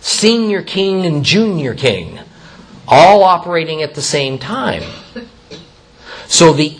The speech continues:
end of David's time as king does not coincide with Solomon becoming king. You see that? Instead, David's time ends at David's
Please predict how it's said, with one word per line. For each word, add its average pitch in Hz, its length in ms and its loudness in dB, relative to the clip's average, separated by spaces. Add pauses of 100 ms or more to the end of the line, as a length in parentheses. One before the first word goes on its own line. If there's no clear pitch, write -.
end 285 460 6
of 170 280 2
David's 233 760 2
time 175 600 -4
as 139 260 -10
king 143 800 -4 (320)
does 135 300 4
not 214 400 2
coincide 196 1000 0 (100)
with 165 140 -4
Solomon 208 640 0
becoming 143 760 -6
king. 85 420 -4 (1300)
You - 60 -14
see 165 240 0
that? 202 320 0 (540)
Instead, 160 840 2 (680)
David's 226 440 4
time 139 400 0
ends 139 520 -4
at 139 260 0
David's 127 640 0